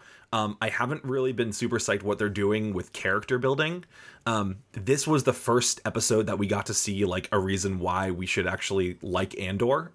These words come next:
um, which, uh, sorry, Cassian, rather. <laughs> I'm gonna keep calling him Andor, let's be honest, but Cassian. Um, so that was great. Um, the whole heist, yeah, that, first of all, the, the production <laughs> quality of this was, like, off the friggin' chain.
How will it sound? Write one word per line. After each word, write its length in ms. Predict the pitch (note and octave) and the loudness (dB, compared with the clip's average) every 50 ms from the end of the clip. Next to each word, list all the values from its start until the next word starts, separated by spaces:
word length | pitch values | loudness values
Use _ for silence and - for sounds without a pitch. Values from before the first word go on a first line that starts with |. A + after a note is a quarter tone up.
| _ - | _ -4
um, 280 | G#2+ G2+ F#2+ F#2+ F#2+ - | -4 -4 -2 -6 -8 -8
which, 260 | - G2+ G2 - - - - | -4 -4 -4 -4 -6 -4 -2
uh, 60 | G#2+ G2 | -2 0
sorry, 200 | - G#2+ F#2 F2+ | 0 0 -2 -2
Cassian, 460 | - - G#2 F#2+ F#2+ - A#2 A2+ A2+ | -2 -4 -4 -4 -2 -4 -4 -4 -2
rather. 320 | A#2 A#2+ A#2 - C3 B2 - - - - _ | -2 -2 -2 -2 -4 -4 -4 -12 -20 -20 _
<laughs> 200 | _ - - - | _ -20 -8 -4
I'm 60 | B2 | -2
gonna 140 | D3+ F3+ D3+ | 0 0 0
keep 180 | - B2 - | 0 -2 -2
calling 260 | - - G2+ F#2+ F#2+ F#2 | 0 -2 -4 -2 -2 -6
him 100 | F2+ - | -6 -6
Andor, 360 | F#2+ F#2+ F#2 G2+ G#2 G#2 G2 | -6 -4 0 0 0 2 2
let's 140 | G2 G2 - | -2 -4 -2
be 160 | - F#2 F2 | -4 -4 -4
honest, 320 | D#2 F2+ E2 E2 - - - - - _ | -4 -6 -8 -10 -10 -12 -14 -20 -6 _
but 220 | B2+ A#2 - - | 2 2 2 0
Cassian. 460 | - B2+ B2 A#2+ A#2 B2+ A2+ A2 G#2 - - - - - - - - | 0 0 0 2 2 2 2 2 2 -2 -10 -14 -12 -12 -12 -6 -2
Um, 440 | - B2+ B2 A#2 A2 G#2 G2+ F#2+ F#2 - - _ _ _ _ - | 2 2 2 2 0 -2 -4 -4 -6 -8 -14 _ _ _ _ -10
so 200 | - - C#3 A#2 | -4 -2 -2 0
that 260 | G2+ A2+ G#2+ A#2 - | 0 0 0 0 0
was 180 | C3+ A#2 - | 0 -2 -2
great. 480 | - - A2 G#2+ G#2 A2 A#2+ A#2+ - - | -4 -2 0 0 2 0 -2 -2 -4 -2
Um, 200 | G#2+ G#2+ G#2+ G#2+ | 0 0 0 0
the 80 | G2+ G#2 | -2 0
whole 220 | - - A#2 A2 | 0 0 0 0
heist, 220 | - A#2 A#2 - | 0 0 -2 0
yeah, 140 | - A#2+ A2+ | 0 -2 0
that, 180 | F#2+ A#2 - - | 0 -2 -2 0
first 220 | - D3 D#3+ - | -2 -2 -2 0
of 80 | B2+ A#2 | 0 2
all, 140 | A2 A2 F#2+ | 2 2 2
the, 260 | F2+ A2 G#2 G2 G2 | 2 0 0 0 0
the 140 | - A2 F#2+ | -2 -4 -4
production 400 | - - G2 F2+ - - - B2 | 0 0 0 0 0 0 0 0
<laughs> 0 | |
quality 340 | - - B2+ A#2 A#2 B2+ C#3 | 2 2 2 2 2 2 2
of 80 | C3 | 2
this 220 | B2 D3 C#3 - - | 2 0 -2 -2 -2
was, 280 | A2 G#2+ G2+ F#2+ - | 0 2 2 2 2
like, 200 | - G2 F#2+ - - - | 0 -2 -2 -4 -2 0
off 360 | A#2 G2 F#2+ F2+ - - - - | 0 0 0 0 -4 -12 -6 -6
the 80 | G#2 - | -6 -4
friggin' 500 | - - - - B2+ G#2 F#2+ G#2 F#2+ F2+ | -4 -8 -2 0 0 0 0 -4 -4 -2
chain. 460 | - - G#2 G2 - - - - | -2 -2 -2 -4 -6 -8 -10 -12